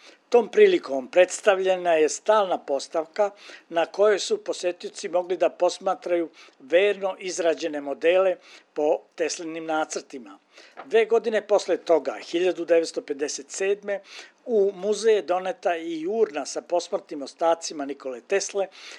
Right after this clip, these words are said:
pa tu godinu možemo smatrati početnom godinom muzeološke delatnosti. Sadašnja postavka Muzeja Nikola Tesla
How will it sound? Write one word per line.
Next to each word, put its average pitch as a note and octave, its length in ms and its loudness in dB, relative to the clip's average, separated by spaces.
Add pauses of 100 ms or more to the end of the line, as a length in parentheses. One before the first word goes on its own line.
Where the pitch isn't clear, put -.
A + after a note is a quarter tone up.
pa E3+ 100 0
tu A#3 220 0
godinu E3+ 460 0 (280)
možemo F3 500 -2
smatrati D#3+ 640 -4
početnom F3+ 720 -4
godinom D#3+ 500 -2 (360)
muzeološke E3 920 4 (120)
delatnosti. C3 960 -4 (800)
Sadašnja G#3 640 4
postavka C#3+ 640 -2
Muzeja D3+ 500 2
Nikola C#3 420 -6
Tesla F#3+ 460 -2